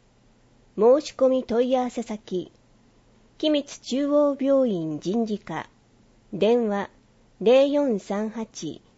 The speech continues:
三六一零七一、君津中央病院で検索。イベント、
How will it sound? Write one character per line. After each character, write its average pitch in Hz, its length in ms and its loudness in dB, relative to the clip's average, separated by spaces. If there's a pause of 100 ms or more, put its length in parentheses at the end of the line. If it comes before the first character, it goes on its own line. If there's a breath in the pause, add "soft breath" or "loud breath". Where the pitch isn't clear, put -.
(120)
三 233 360 -4
六 185 440 -10 (420)
一 269 340 -6
零 254 280 2
七 170 300 -4
一、 - 460 -10 (840)
君 285 280 0
津 - 160 -18
中 277 320 -2
央 285 240 2
病 269 280 4
院 175 200 -4
で 151 120 -8
検 160 340 -10
索。 - 440 -14 (2750)
イ 214 140 0
ベ 247 160 6
ン 269 140 -2
ト、 220 360 -6